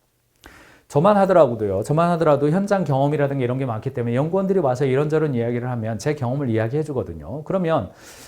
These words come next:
"아, 그렇군요." 하고 가는 연구원보다는요, "아닌데요, 제가 볼 때는 이게 좀 다르던데요" 라고 말하는 연구원이 훨씬 더 좋아 보입니다. 그러나 감정적으로는요, "아, 그냥 내 말 따라줬으면 좋겠는데." 이것도 역시 있어요. 그래서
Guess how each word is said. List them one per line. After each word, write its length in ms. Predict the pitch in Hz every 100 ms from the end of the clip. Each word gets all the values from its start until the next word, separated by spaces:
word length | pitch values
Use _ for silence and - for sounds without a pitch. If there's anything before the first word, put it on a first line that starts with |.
| -
"아, 120 | 131
그렇군요." 460 | 170 185 196 208 185
하고 240 | 175 175
가는 460 | 175 127 180 139 117
연구원보다는요, 920 | 143 160 175 143 117 113 98 139 120 - -
"아닌데요, 460 | 156 196 233 196 190
제가 260 | 185 196
볼 160 | 170 160
때는 200 | 190 180
이게 160 | 127 180
좀 140 | 185
다르던데요" 600 | - 131 165 180 175 180
라고 200 | 139 156
말하는 360 | 143 123 170 165
연구원이 380 | 139 139 131 143
훨씬 560 | 143 233 226 220 185
더 300 | 185 220 226 - - _
좋아 320 | - 160 202
보입니다. 520 | 127 113 98 85 - - _ _ _
그러나 340 | - 208 196
감정적으로는요, 1120 | - 131 165 196 226 185 147 135 110 127 123
"아, 160 | 82 -
그냥 260 | - 147 156
내 80 | 107
말 160 | 135
따라줬으면 460 | 147 185 202 160 165
좋겠는데." 500 | 123 - 104 104 165 - _
이것도 280 | 214 254 208
역시 340 | - - -
있어요. 440 | 147 - 101 80 - _ _ _ _
그래서 640 | - 285 147 135 104 78